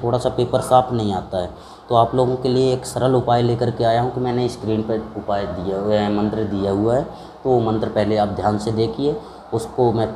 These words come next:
फिर समझा के बताऊँगा क्या करना है। पहले आप मंत्र को ध्यान से रोक करके वीडियो उसे लिख लीजिएगा, ठीक है।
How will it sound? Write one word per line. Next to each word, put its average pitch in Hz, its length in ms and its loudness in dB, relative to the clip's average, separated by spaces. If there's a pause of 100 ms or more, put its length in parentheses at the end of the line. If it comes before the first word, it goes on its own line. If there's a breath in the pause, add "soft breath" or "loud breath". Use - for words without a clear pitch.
फिर 104 220 -2
समझा 107 380 6
के 120 140 2
बताऊँगा 120 440 2
क्या 110 220 2
करना 107 320 0
है। 135 140 -2
पहले 113 300 2
आप 110 180 2
मंत्र 113 300 0
को 117 100 2
ध्यान 104 320 0
से 131 220 -2 (400)
रोक 113 360 0
करके 123 260 4
वीडियो 120 340 2
उसे 113 240 -2
लिख 104 280 2
लीजिएगा, 95 500 2
ठीक 135 200 -6
है। 156 120 6